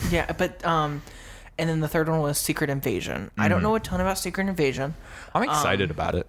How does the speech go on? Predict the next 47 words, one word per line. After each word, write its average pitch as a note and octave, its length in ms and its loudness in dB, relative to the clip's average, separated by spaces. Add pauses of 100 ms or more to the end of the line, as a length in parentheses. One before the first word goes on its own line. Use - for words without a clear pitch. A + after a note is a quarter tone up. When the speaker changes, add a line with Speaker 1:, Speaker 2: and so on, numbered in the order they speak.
Speaker 1:
I'm F#3 160 0
excited F#3 380 0
for F#3 200 0
it. G3 120 -2
Apparently, F#3 720 0 (380)
uh, D#3+ 160 2
Colby E3 320 0
Smulders E3 500 0
from D3 400 0
How D3+ 140 0
I D3 60 2
Met C3+ 80 0
Your C3+ 80 -2
Mother D3 260 2
and D3 220 0
the D3 60 0
F-, - 140 -6 (100)
Avengers C#3+ 400 0
movies C#3 400 2
Speaker 2:
Mm-hmm. A2 300 0
Speaker 1:
is, D3+ 460 2
like, C#3+ 240 -2
the - 80 0
opening, C#3+ 440 0
and C#3 160 -2
she, - 200 2
like, C3+ 200 0
walks C#3+ 320 2
in C#3+ 200 0
and C#3 80 -4
basically D3 420 0
fi-, C3 500 -2
like, C3+ 220 2
meets C#3+ 240 -2
up C#3 220 0
with, C#3 480 -4
uh, C3+ 240 0 (260)
Fury, C#3 480 2
and A2 300 -4
then, - 240 -2
like, - 220 -6
things F#2 280 2
Speaker 2:
Mm. - 20 0
Speaker 1:
start - 180 -2
hitting - 180 -6
the - 80 -6
fan. - 220 -4